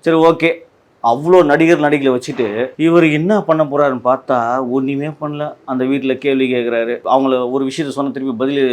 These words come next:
கூட கூட பேசுறாரு, உடனே அக்கா கோவம் வருது, நட்டி அக்கா வடிக்கிறாரு, திருப்பி தனியா பிரிஞ்சு வந்துடுறாங்க. பிரிஞ்சு வந்தோடனே சரி செகண்ட் ஹாஃப்லாவது ஏதாவது பண்ணுவாங்கன்னு பார்த்தா ஒண்ணுமே பண்ணல.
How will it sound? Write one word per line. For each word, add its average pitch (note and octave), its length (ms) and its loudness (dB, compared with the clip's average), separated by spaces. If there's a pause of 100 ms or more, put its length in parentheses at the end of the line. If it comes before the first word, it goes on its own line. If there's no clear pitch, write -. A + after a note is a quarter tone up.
(180)
கூட C#3 200 0
கூட C3 200 0
பேசுறாரு, A2+ 380 -6 (460)
உடனே C#3 280 0
அக்கா C#3+ 180 0 (100)
கோவம் B2+ 220 2
வருது, A2+ 240 -4 (200)
நட்டி C3 300 -2
அக்கா B2 240 -2
வடிக்கிறாரு, A2+ 440 -4 (360)
திருப்பி C#3+ 220 -4 (100)
தனியா C3 200 2 (100)
பிரிஞ்சு C3 280 -2
வந்துடுறாங்க. G#2+ 500 -4 (500)
பிரிஞ்சு G3+ 240 4
வந்தோடனே E3 260 2
சரி D3+ 160 4
செகண்ட் E3+ 220 6
ஹாஃப்லாவது D#3 380 6
ஏதாவது C#3+ 260 4
பண்ணுவாங்கன்னு B2+ 440 0
பார்த்தா G#2+ 240 -2 (680)
ஒண்ணுமே D#3 400 0 (120)
பண்ணல. C3+ 240 -2